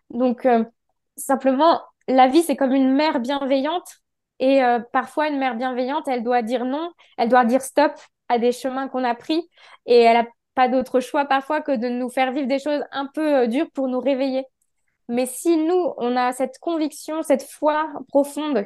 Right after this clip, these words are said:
que la vie n'est pas contre nous, déjà, on, on peut commencer à se dire, « Tiens, je vis ça, euh, ça, ça me met la puce à l'oreille, quoi. Peut-être que je suis appelée ailleurs, peut-être que je suis attendue ailleurs. »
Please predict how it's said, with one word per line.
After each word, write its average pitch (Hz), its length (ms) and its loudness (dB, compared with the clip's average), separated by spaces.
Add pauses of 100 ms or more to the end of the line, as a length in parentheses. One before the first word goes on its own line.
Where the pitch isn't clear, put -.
(160)
que 254 80 4
la 240 140 4
vie 262 120 2
n'est 262 140 2
pas 240 120 4
contre 294 380 -4
nous, 311 200 0 (440)
déjà, 254 220 2 (380)
on, 233 80 -2
on 220 40 -2
peut 285 180 -2
commencer 294 460 -2
à 240 380 4
se 220 60 -2
dire, « 302 280 -2
Tiens, 339 260 -4
je 285 60 2
vis 262 300 0
ça, 339 240 -4 (640)
euh, 226 280 2 (720)
ça, 233 260 -6
ça 254 120 -8
me 254 60 -2
met 294 60 -2
la 294 100 -2
puce 285 200 -12
à 285 60 -2
l'oreille, 269 340 0
quoi. 214 240 -4
Peut-être 277 240 -4
que 330 80 -2
je - 60 -10
suis 302 120 -6
appelée 277 360 0
ailleurs, 262 340 0 (100)
peut-être 285 300 -6
que 254 80 -4
je 240 60 -6
suis - 160 -8
attendue 254 480 0
ailleurs. » 226 340 -2